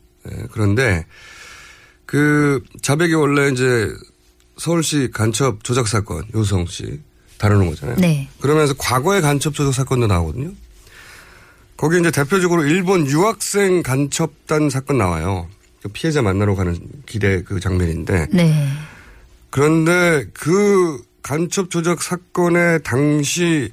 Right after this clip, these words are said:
Speaker 1: 수사 책임자가 바로 김기춘 비서실장.
Speaker 2: 아, 그렇군요.
Speaker 1: 네, 이분이 국정원 전신이죠. 중정, 중앙정보부
Speaker 2: 네.
Speaker 1: 유신 시절에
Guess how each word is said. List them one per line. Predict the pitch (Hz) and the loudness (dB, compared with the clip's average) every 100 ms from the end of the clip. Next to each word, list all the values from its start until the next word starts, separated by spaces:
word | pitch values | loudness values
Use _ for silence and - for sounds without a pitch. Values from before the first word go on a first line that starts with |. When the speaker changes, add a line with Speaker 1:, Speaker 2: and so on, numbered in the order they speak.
| - - - - | -14 -20 -20 -18
Speaker 1:
수사 | - 180 - | -6 -6 -4
책임자가 | - 240 254 226 170 | -2 0 2 2 2
바로 | 127 110 101 76 - | 2 2 2 -2 -4
김기춘 | 117 107 104 | -4 -2 -4
비서실장. | 90 87 - - 175 | -4 -6 -8 -6 -2
Speaker 2:
아, | 160 160 | -2 -4
그렇군요. | - 170 165 156 165 | -8 -6 -2 0 2
Speaker 1:
네, | 98 90 80 - | 4 2 0 -2
이분이 | 135 160 170 165 160 160 135 - - - - - - | -2 2 2 2 2 2 -2 -8 -20 -20 -20 -20 -14
국정원 | - 127 165 135 | -8 0 2 2
전신이죠. | 110 117 123 98 85 | 0 2 0 0 -2
중정, | 87 139 127 95 82 90 | -2 0 2 0 -2 -4
중앙정보부 | 117 113 95 87 73 - 175 | 0 2 0 -2 -6 -2 2
Speaker 2:
네. | 165 | 2
Speaker 1:
유신 | 151 101 | 2 2
시절에 | - - 73 95 | 0 -6 -6 -6